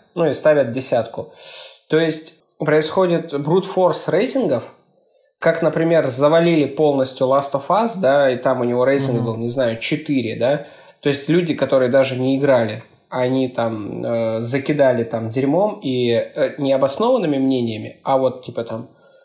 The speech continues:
Speaker 1: «О, в кадре там Л Г Б Т, два балла». Вот. То здесь немножко обратная ситуация, насколько я понимаю, что,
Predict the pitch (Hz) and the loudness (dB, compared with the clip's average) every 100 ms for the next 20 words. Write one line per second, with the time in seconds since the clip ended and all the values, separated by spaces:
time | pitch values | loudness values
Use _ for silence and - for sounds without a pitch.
0 | _ _ 208 196 - - 165 135 135 131 | _ _ 2 4 4 2 2 2 0 0
1 | 127 120 120 151 143 139 147 147 147 127 | -4 -4 -4 0 0 2 2 2 2 0
2 | 117 - - - _ _ _ _ 135 143 | 0 -4 -18 -20 _ _ _ _ -4 2
3 | 139 127 120 117 120 - _ _ _ - | 2 4 2 2 -2 -12 _ _ _ -6
4 | 135 120 123 - - 156 156 151 147 143 | 0 0 -2 -12 -2 2 4 6 6 6
5 | 143 135 135 127 127 123 165 156 143 139 | 6 6 4 4 0 0 -2 0 -2 -2
6 | - 127 160 262 214 180 160 143 120 - | 0 0 2 2 0 -2 0 0 0 -2
7 | 113 120 - 131 117 113 117 117 110 110 | -6 -4 -4 -2 -2 -4 -4 -6 -6 -10
8 | - _ - - _ - 135 127 - | -14 _ -20 -20 _ -4 0 0 -2